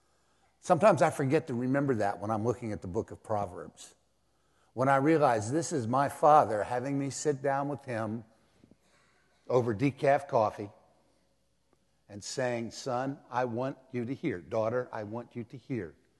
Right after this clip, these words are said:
Teenager, this is what I want you to hear." And the importance of his words, it's the first part, to just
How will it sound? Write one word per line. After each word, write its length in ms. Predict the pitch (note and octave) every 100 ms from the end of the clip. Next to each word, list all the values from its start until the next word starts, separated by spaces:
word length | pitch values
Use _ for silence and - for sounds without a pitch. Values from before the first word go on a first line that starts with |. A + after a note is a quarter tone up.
| _ _ _ _ _ _ _ _ _ _ _ _ _ _ _ _ _ _ _ _ _
Teenager, 500 | - E3 C3 G2+ - - _ _ _ _ _ _ _ _ _
this 180 | C#3+ -
is 80 | C3
what 220 | A#2+ A#2
I 80 | A2+
want 240 | G#2 G#2
you 80 | G#2+
to 80 | F#2+
hear." 320 | - G2+ E2 _ _ _ _ _ _ _ _ _ _ _
And 140 | C#3 D3
the 60 |
importance 420 | D#3+ - A#3+ C#4+ D#3
of 100 | C3+
his 160 | A#2+
words, 560 | A#2+ D#3 D#3+ C3 A2 -
it's 200 | D#3 A2
the 80 | C3+
first 340 | - E3+ D3 -
part, 200 | D#3 B2
to 80 |
just 220 | A2 B2+